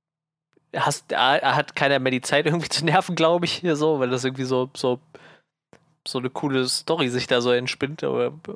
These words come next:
also so eine, so eine mysteriöse Atmosphäre sich da entsp-, entspinnt und, äh, ich weiß nicht, also hat auf jeden Fall Spaß gemacht. Ich find, fand tatsächlich nachher sogar beide Hauptcharaktere so, sehr,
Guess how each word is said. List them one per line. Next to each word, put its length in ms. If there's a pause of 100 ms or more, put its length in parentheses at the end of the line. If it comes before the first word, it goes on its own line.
(100)
also 180
so 120
eine, 200
so 120
eine 220 (220)
mysteriöse 920
Atmosphäre 460
sich 140
da 100
entsp-, 400
entspinnt 420
und, 200
äh, 100
ich 160
weiß 200
nicht, 140
also 220 (680)
hat 140
auf 120
jeden 100
Fall 140
Spaß 300
gemacht. 220
Ich 120
find, 140
fand 240
tatsächlich 320
nachher 240
sogar 180
beide 220
Hauptcharaktere 680
so, 300
sehr, 260